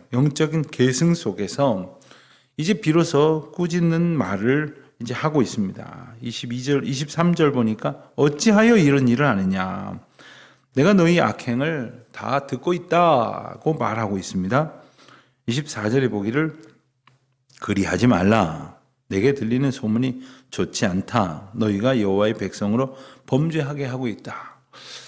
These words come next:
사실 이 어투가 어떤 의미일까를 아무리 봐도 별로 그렇게 엄중해 보이지를 않습니다. 그리고 이 말이 뭐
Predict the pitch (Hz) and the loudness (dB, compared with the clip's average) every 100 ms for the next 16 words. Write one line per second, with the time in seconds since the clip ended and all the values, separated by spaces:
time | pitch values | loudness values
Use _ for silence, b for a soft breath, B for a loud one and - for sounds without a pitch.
0 | B - 107 - 135 113 143 139 - 120 | B -12 -8 -6 -2 -2 0 -2 2 2
1 | 131 - - 165 113 123 110 90 - - | 2 0 -4 2 4 4 2 -2 -12 -20
2 | - _ - - 175 185 120 110 101 87 | -20 _ -16 -4 2 4 4 4 2 -2
3 | - 98 - - - - - - 165 113 | -6 -8 -8 -14 -18 -20 -8 2 2 2
4 | B B B B - 82 92 135 - - | B B B B -12 -6 -2 -2 -4 -8
5 | - 123 131 - - _ _ _ _ _ | -4 -2 -2 -6 -18 _ _ _ _ _
6 | _ _ - 165 165 151 - 175 160 110 | _ _ 0 0 0 -4 -6 -6 -4 -6
7 | 110 - - - - - 117 151 196 220 | -12 -20 -20 -20 -20 -4 2 4 6 6
8 | 196 220 120 127 120 156 139 104 - 151 | 6 6 4 2 0 -2 -2 -2 -2 0
9 | 107 113 113 117 104 _ _ _ _ _ | -2 -4 -14 -18 -20 _ _ _ _ _
10 | b b b - 139 165 202 151 107 - | b b b -4 0 2 4 4 2 -2
11 | 156 151 87 113 131 120 95 95 | -4 -2 -2 0 0 0 -2 -6